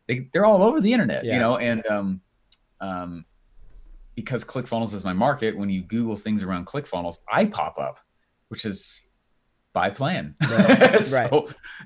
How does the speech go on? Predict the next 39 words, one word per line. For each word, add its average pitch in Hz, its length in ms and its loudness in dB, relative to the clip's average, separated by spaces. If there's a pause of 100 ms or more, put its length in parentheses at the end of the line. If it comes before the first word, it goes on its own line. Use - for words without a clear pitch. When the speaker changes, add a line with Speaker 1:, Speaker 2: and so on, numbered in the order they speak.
Speaker 1:
and, 127 280 2
and 120 200 2
they 117 100 2
come 143 200 -2
on 156 160 0
in 151 200 0
and 135 80 -2
I 113 100 -2
say, 117 240 -4
"Go 123 480 0
get 120 480 -8
ClickFunnels." 113 540 -6
I'm 127 100 -2
selling 151 480 2
ClickFunnels 117 520 -4
still. - 520 -4 (460)
"Go 180 180 4
get 190 100 2
ClickFunnels. 170 640 -2 (100)
Don't 143 160 -4
use 147 160 -6
me 147 140 -4
for 123 140 -8
that. 98 160 0
I 110 80 0
don't 139 160 -4
have 95 200 -4
it," 117 80 -8
you 110 80 -8
know? 113 200 -2 (360)
And 135 180 -8
people 214 300 0
will, - 240 0 (140)
I 135 60 -12
get 135 180 -10
this - 140 -12
all 104 180 -8
the 98 60 -12
time. 85 360 -12